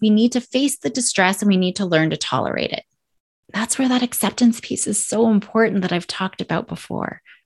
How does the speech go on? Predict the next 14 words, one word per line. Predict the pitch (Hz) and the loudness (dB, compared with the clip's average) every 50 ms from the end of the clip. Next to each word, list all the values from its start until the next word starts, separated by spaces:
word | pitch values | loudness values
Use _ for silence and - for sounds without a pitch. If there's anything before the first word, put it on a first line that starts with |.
| _ - | _ 2
right? | 180 185 - 254 262 - | 4 6 6 6 4 2
It's | 202 - - | -2 -4 -4
so | - - 247 240 - - | 0 2 4 4 4 4
often | - 226 233 247 - - 254 240 233 | 2 2 2 2 2 4 6 6 6
overlooked, | 214 - 196 185 180 - 285 311 277 247 247 - - - - - - - - - - - - - _ _ - | 6 6 2 0 2 4 4 6 6 4 2 -2 -8 -18 -16 -16 -16 -14 -14 -16 -16 -18 -20 -20 _ _ 4
but | 226 220 | 6 6
it, | 220 - - - | 6 6 4 2
it's | 226 220 - 208 | 0 0 2 0
really | 202 208 226 233 233 247 240 | 4 6 6 8 8 8 6
important | 226 208 214 - - 214 180 - 214 196 | 6 4 2 0 -2 -2 0 0 0 0
that | 214 180 - | 0 0 2
we're | 190 185 175 | 2 2 2
addressing | 175 170 - - 202 190 196 - - 208 185 185 180 | 2 0 -2 0 0 0 0 0 0 0 2 2 2
the | 175 165 - | 0 -2 -2